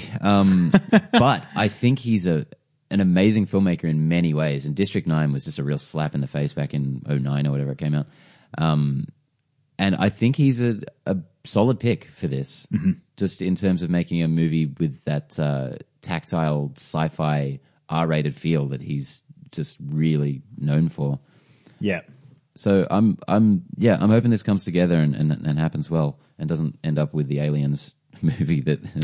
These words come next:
Speaker 1: you know,
Speaker 2: Yeah.
Speaker 1: never happened.
Speaker 2: I guess the, the biggest challenge will be actually seeing if this movie gets made.
Speaker 1: Yeah.
Speaker 2: If,
Speaker 1: Yeah,
Speaker 2: if his,
Speaker 1: I mean
Speaker 2: uh, track record is anything to go by.
Speaker 1: Did you, you, you watch the reboot?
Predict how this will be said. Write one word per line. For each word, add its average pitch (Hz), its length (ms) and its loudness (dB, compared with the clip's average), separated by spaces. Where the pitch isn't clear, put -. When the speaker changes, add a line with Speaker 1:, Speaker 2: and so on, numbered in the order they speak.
Speaker 1:
you 76 100 -2
know, 123 60 2
Speaker 2:
Yeah. 113 160 2
Speaker 1:
never 78 200 0
happened. 76 340 -4
Speaker 2:
I 135 80 2
guess 135 160 2
the, 139 100 6
the 123 140 2
biggest 127 280 2
challenge 117 300 4
will 110 80 6
be 104 320 4
actually 107 360 -2
seeing 107 240 2
if 98 160 -2
this 104 220 -2
movie 98 260 2
gets 90 220 -4
made. 92 320 2
Speaker 1:
Yeah. 71 260 0
Speaker 2:
If, 117 160 0
Speaker 1:
Yeah, 156 200 6
Speaker 2:
if 73 40 2
his, 101 240 2
Speaker 1:
I 101 60 6
mean 95 80 6
Speaker 2:
uh, 98 100 0
track 101 320 -2
record 98 240 2
is 92 80 0
anything 90 300 2
to 92 60 -2
go 92 120 4
by. 90 240 2
Speaker 1:
Did 107 120 2
you, 120 160 6
you, 123 220 2
you 107 80 0
watch 110 220 0
the 110 80 0
reboot? 107 420 -2